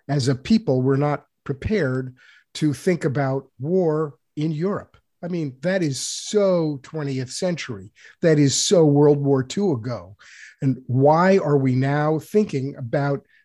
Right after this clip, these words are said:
masses of troops and, and, uh, at war in Europe? I mean, if you look at pictures on the television of Kiev, it's a modern city. There are people, they say, going about their business,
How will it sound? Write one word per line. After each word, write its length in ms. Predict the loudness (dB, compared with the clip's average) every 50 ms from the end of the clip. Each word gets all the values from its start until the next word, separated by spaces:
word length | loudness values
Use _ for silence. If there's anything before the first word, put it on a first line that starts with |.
| _ -2
masses 580 | 0 0 0 0 -2 -4 -4 -6 -6 -6 -6
of 100 | -8 -10
troops 520 | -8 -6 -4 -4 -4 -4 -8 -10 -12 -12 -10
and, 300 | -10 -10 -10 -10 -12 _ _
and, 360 | -6 -4 -4 -4 -4 -6 -8 -14 _ _ _ _
uh, 120 | -12 -12 -10 -6
at 180 | -4 -4 -4 -2
war 360 | 0 0 2 4 4 4 4
in 100 | 2 0
Europe? 460 | 0 0 -2 0 -2 -4 -6 -8 _ -20 -20 -8 _
I 80 | 0
mean, 300 | 2 2 2 2 -2 -6 _ _ _ _ _
if 200 | -2 -2 -2 0
you 320 | -2 0 0 0 -2 -4 -2
look 240 | -2 -2 -2 -2
at 120 | -6 -8 -6
pictures 460 | -10 -10 -10 _ -6 -4 -4 -2 -2
on 360 | -2 -2 -2 -2 -2 -4 -4 -4
the 100 | -6 -8
television 880 | -8 -10 -10 -10 -10 -10 -8 -8 -10 -10 -8 -6 -4 -4 -4 -2 -2
of 240 | -4 -4 -4 -6 -12 _ _ -20 -20 _ _ _ -16
Kiev, 560 | -2 0 0 0 2 0 -2 -4 -6 -8 -14 _ _ _ _ _ _ _
it's 260 | -2 0 0 0 0
a 120 | 2 2 2
modern 500 | 4 2 2 0 0 0 -2 -2 -2 -4
city. 340 | -6 -6 -6 -6 -6 -4
There 160 | -4 -4 -6 -8
are 60 | -8
people, 380 | -8 -10 -10 -8 -6 -6 -4
they 160 | -2 -2 -2 -2
say, 260 | -4 -4 -6 -6 -6
going 300 | -4 -4 -4 -4 -4 -4
about 320 | -6 -6 -8 -8 -8 -6
their 100 | -6 -6
business, 560 | -2 -2 -4 -4 -2 -4 -6 -6 -6 -10 -14